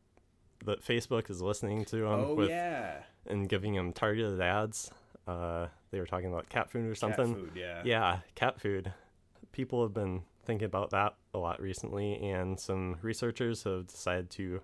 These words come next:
Speaker 1: actually test it out. Uh, so there are a few Northeastern University researchers, um, who decided to look into seventeen thousand of the most popular Android apps,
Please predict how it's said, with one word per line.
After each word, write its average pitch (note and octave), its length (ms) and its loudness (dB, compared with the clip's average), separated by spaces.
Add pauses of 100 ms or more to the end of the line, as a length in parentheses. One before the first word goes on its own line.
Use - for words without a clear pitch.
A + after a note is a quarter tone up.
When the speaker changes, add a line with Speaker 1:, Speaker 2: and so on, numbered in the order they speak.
(120)
Speaker 1:
actually G2+ 280 -6
test - 360 -4
it G2 120 -2
out. - 360 -2 (680)
Uh, D#2+ 440 2 (760)
so G2 420 4
there F#2+ 180 2
are F#2+ 40 4
a F#2 60 2
few A#2+ 360 0 (160)
Northeastern A#2 1040 0
University A2 560 0
researchers, G#2 840 -2 (460)
um, F2+ 360 0
who G#2 200 -2
decided G2 440 -2
to G2 220 -6
look G2+ 200 -2
into G2 720 -4 (100)
seventeen A2+ 580 -2
thousand F#2+ 480 0
of F2+ 240 -4
the F#2 240 -4
most F#2 340 -2
popular F#2 500 -2
Android F2 380 -4
apps, - 460 -6